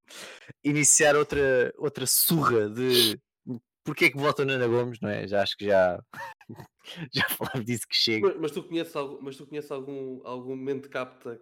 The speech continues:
Speaker 2: que, que tenha essa intenção de voto?
Speaker 1: Epá, eu, não, mas eu já,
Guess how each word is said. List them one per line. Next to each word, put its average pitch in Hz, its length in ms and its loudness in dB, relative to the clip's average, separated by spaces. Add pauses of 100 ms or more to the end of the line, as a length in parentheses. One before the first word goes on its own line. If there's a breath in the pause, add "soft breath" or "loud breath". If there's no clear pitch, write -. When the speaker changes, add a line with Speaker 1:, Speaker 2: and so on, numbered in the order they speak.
Speaker 2:
que, 123 320 -8
que - 140 -20
tenha 127 300 -6
essa 127 140 -12
intenção 127 320 -10
de 127 80 -16
voto? 120 300 -12 (220)
Speaker 1:
Epá, - 640 2
eu, 127 340 4
não, 160 420 6
mas 143 240 4
eu 147 200 6
já, - 220 8